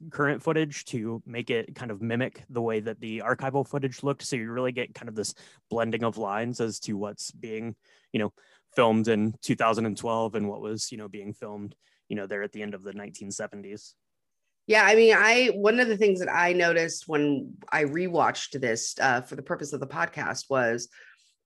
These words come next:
Speaker 2: that they, the Warner Brothers, uh, sign and insignia before the movie even begins
Speaker 1: Mm-hmm.
Speaker 2: is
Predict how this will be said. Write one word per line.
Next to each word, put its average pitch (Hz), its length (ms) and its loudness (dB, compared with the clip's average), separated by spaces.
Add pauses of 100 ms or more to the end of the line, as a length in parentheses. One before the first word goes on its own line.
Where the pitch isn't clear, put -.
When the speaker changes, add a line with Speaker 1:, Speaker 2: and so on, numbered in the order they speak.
(160)
Speaker 2:
that 180 400 2 (240)
they, 180 420 6
the 165 120 2
Warner 160 280 4
Brothers, 214 680 4 (180)
uh, 175 260 6
sign 196 640 6
and 170 140 2
insignia 175 720 2
before 160 520 2
the 147 100 0
movie 165 300 2
even 156 180 0
begins 147 640 2 (300)
Speaker 1:
Mm-hmm. 147 120 6
Speaker 2:
is 139 400 2